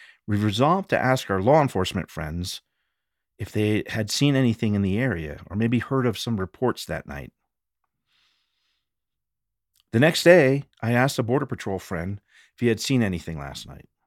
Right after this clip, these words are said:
He laughed and said, "No, not last night anyways." As incredible as that may have sounded,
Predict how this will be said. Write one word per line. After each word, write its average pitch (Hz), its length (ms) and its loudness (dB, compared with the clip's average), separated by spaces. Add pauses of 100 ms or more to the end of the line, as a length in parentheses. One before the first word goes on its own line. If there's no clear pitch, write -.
(260)
He 104 140 -4
laughed 98 480 -4
and 80 100 -10
said, 82 200 -10
"No, 131 360 2 (440)
not 117 240 0
last 139 260 4
night 78 180 -2
anyways." 76 580 -10 (1040)
As 113 180 -2
incredible 202 420 -2
as 175 80 0
that 147 140 -2
may 123 100 2
have 107 140 0
sounded, 92 520 -4